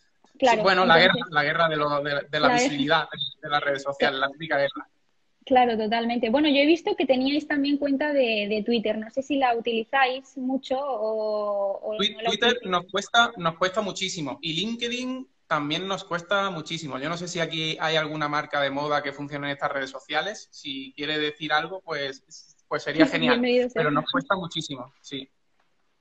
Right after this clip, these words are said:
Speaker 1: Bueno, al final cada red social, como tú has dicho, depende de dónde esté tu audiencia y si tu audiencia no se encuentra tanto en Twitter o no utiliza Twitter,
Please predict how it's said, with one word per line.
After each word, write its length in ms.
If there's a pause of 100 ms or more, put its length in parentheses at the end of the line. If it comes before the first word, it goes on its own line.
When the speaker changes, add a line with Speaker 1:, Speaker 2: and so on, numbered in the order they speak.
(100)
Speaker 1:
Bueno, 160
al 100
final 300
cada 220
red 220
social, 400
como 180
tú 80
has 100
dicho, 220
depende 340
de 140
dónde 200
esté 200
tu 100
audiencia 560
y 120
si 200
tu 120
audiencia 480
no 260
se 100
encuentra 380
tanto 240
en 100
Twitter 300
o 60
no 160
utiliza 420
Twitter, 380